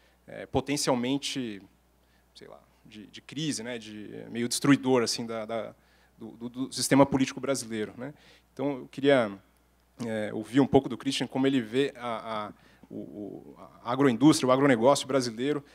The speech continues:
se, se a Operação Lava Jato ela é mais uma oportunidade, né, pra, pro Brasil, é, nesse setor em particular, melhorar, ou, é,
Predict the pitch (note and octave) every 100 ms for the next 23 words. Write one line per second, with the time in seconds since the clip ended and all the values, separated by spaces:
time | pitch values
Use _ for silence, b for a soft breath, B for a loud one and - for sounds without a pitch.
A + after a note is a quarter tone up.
0 | B - - C3 - C3 C3 C#3+ C3+ C3+
1 | B2+ A#2 A#2 C3+ C3 C3 B2 A2+ A2 A#2
2 | C#3 B2+ C3 B2+ A#2 A#2+ C#3 A#2+ G2+ A#2+
3 | E3 E3 E3+ D3+ A#2 C#3 - A#2+ A2+ -
4 | A#2+ A#2 A2 B2 G#2+ - b b b A2+
5 | G#2 - B2 - C3 - C3 B2 B2+ -
6 | B2+ A2+ A#2 C3 A#2 A2+ C#3+ E3+ D3+ B2+
7 | C#3+ C#3 C#3 B B B B - A2 A2+
8 | G#2+ G#2 G2+